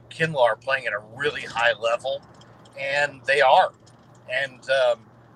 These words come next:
all they really need to do is keep playing at that high level and allow Greenlaw and Warner to run free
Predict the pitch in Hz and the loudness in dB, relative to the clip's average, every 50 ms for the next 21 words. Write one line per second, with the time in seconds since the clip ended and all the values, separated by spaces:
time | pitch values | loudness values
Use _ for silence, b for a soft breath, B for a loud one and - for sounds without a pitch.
0 | - - - 135 143 156 170 180 185 175 160 151 165 160 160 160 156 151 156 143 | -20 -14 -4 2 2 4 4 2 0 -4 -4 -6 -8 -8 -8 -10 -12 -12 -14 -16
1 | - - 156 170 170 151 - - - - 170 - - - 160 165 165 160 143 - | -12 -8 -6 -6 -6 -6 -8 -12 -14 -16 -18 -6 2 4 4 6 6 4 2 4
2 | 151 135 131 - 143 143 139 123 123 139 147 - 165 175 175 - - _ _ _ | 2 2 2 2 0 0 0 2 2 2 2 2 0 -4 -10 -12 -14 _ _ _
3 | _ _ _ - 135 131 131 127 131 135 139 156 151 _ _ 131 135 147 156 160 | _ _ _ -8 -4 -4 -2 0 2 4 4 4 2 _ _ -14 -12 -10 -10 -8
4 | 160 151 147 147 135 127 120 127 127 131 139 151 151 147 135 123 - 127 127 123 | -4 -2 0 0 0 0 -2 -6 -8 -6 -6 -4 -4 -6 -8 -8 -10 -16 -10 -4
5 | 131 127 127 127 - - - - - 139 143 147 156 170 - | -4 -4 -4 -4 -10 -20 -14 -8 -6 -6 -6 -6 -10 -16 -20